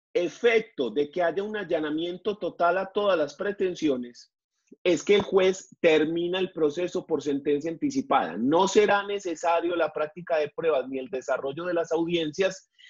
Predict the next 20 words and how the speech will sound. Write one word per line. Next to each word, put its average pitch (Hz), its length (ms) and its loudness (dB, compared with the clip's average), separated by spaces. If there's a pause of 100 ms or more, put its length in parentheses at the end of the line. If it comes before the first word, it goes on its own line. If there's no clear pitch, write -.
(160)
porque 147 380 4
si 160 120 2
hay 175 120 6
allanamiento 160 600 0
total, 214 520 2 (120)
la 143 200 -2
persona 160 560 -4
aceptó 156 600 0
lo 135 160 2
que 139 120 -2
se 143 120 -4
ha 135 40 -6
propuesto 165 440 -8
en 165 80 -6
su 165 120 -8
contra 165 360 0
por - 180 0
parte 143 300 0
del 175 120 0
demandante 175 920 2